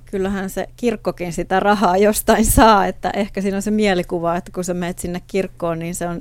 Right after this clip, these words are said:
se on sulle ilmasta, mutta eihän se ihan näin ole. Ja, ja se on tosiaan jännä ilmiö, että nimenomaan tähän, niin kuin, niin kuin sä sanoit, Mia, että hyvinvointiin liitetään, että sen ei sa-, saisi, niin kuin, maksaa mitään. Mut oikeasti, että kuinka paljon sä oot valmis... Niin kuin,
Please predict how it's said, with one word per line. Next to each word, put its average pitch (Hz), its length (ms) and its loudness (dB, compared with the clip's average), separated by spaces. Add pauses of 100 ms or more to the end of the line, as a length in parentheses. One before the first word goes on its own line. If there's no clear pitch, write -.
se 185 140 -6
on 175 100 -6
sulle 180 360 -2
ilmasta, 185 540 -4
mutta - 280 -12
eihän 185 260 -6
se - 120 -10
ihan 185 240 -8
näin 185 320 -8
ole. 190 220 -6
Ja, - 140 -8 (440)
ja 185 200 -4
se 208 160 -4
on 202 80 -4
tosiaan 190 340 -2
jännä 196 240 0
ilmiö, 165 420 -2
että 160 140 -10
nimenomaan 156 580 -6
tähän, 165 280 -8
niin 156 160 -10
kuin, 170 180 -6 (320)
niin 180 140 -6
kuin 170 140 -14
sä 180 100 -2
sanoit, 175 380 -4
Mia, 175 300 -4
että 190 140 -6
hyvinvointiin 170 720 0
liitetään, 165 460 -6
että - 160 -12
sen 247 200 0
ei 160 140 -6
sa-, - 120 -10 (380)
saisi, 190 280 -2
niin 190 100 -4
kuin, 196 120 -4
maksaa 214 420 -2
mitään. 180 560 -8 (360)
Mut 208 220 -6
oikeasti, 247 520 -4
että 175 200 -8
kuinka 262 360 -2 (300)
paljon 214 300 0
sä 175 140 -4
oot 180 180 -6
valmis... 190 420 0
Niin 175 220 -8
kuin, 175 260 -4